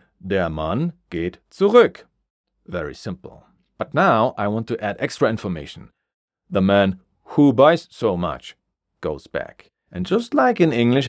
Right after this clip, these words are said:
I can put it in the middle. Der Mann, comma, der so viel kauft, comma,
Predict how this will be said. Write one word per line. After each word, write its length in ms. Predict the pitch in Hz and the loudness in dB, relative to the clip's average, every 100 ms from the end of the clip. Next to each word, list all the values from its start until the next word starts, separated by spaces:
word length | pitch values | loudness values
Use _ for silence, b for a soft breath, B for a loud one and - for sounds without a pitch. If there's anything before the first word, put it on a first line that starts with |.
| - | 0
I 120 | 104 | -2
can 260 | 95 104 92 | 0 0 2
put 180 | 113 | 2
it 120 | 98 87 | 2 -4
in 140 | 85 | -6
the 80 | 80 | 0
middle. 400 | 104 113 60 - _ _ _ _ _ _ _ _ _ _ - | 2 2 0 -12 _ _ _ _ _ _ _ _ _ _ 2
Der 200 | 117 98 | 4 4
Mann, 460 | 92 90 85 165 - _ _ _ _ _ _ _ - | 4 2 2 -2 -4 _ _ _ _ _ _ _ -12
comma, 460 | - 92 80 151 - _ _ _ _ _ _ _ | -4 -2 -2 -8 -12 _ _ _ _ _ _ _
der 400 | 117 113 87 78 82 | 4 6 4 -2 -8
so 300 | 78 85 78 | -6 -6 -6
viel 440 | 98 85 78 78 | -8 -6 -6 -10
kauft, 500 | - 85 90 147 - _ _ _ _ _ _ _ _ - | -10 -4 -2 -2 -6 _ _ _ _ _ _ _ _ -8
comma, 460 | - 95 90 143 | 0 0 0 -4